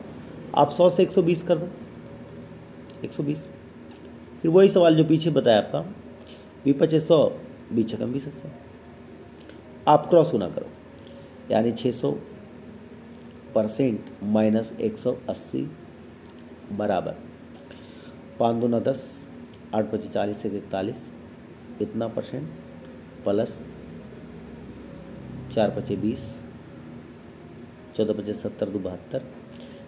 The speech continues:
परसेंट को आप एक तरफ कर लीजिए, ज़ीरो, दस में से एक गया नौ, पाँच में से चार आ गया एक, ठीक है।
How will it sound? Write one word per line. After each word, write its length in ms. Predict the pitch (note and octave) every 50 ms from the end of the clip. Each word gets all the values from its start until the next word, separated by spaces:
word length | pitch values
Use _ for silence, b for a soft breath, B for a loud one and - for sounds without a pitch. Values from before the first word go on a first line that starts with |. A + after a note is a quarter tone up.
| B -
परसेंट 320 | B2+ B2+ - - E3+ D#3+ C#3+
को 120 | D#3+ D3+
आप 160 | C#3 A#2+ - C3
एक 160 | B2+ A2+ -
तरफ 180 | C3 B2 B2+ - -
कर 80 | B2
लीजिए, 280 | A#2 A#2 A2 A2 C3+ D#3 - - - - - - - - - - - - - - - - - - - - - - - - G#2+
ज़ीरो, 340 | G2+ G#2+ A#2 A#2 A#2+ C#3+ - - - - -
दस 200 | - A2 G#2+ - -
में 80 | A#2 G#2
से 120 | - G#2+
एक 100 | F#2+ F2+ F#2+
गया 140 | G2+ G2 F#2
नौ, 220 | G2 G#2+ A#2+ D3 D#3+ - - - - - - - - - - - - - - - - - - - - - - - - - - - - - - - -
पाँच 120 | F#2+ F#2+ - -
में 80 | G2
से 80 | - -
चार 140 | - F#2 F2+
आ 40 | F#2
गया 220 | E2+ F2+ F#2 F#2
एक, 160 | G2 A#2 - - - - - - - - - - - -
ठीक 140 | - - -
है। 120 | - -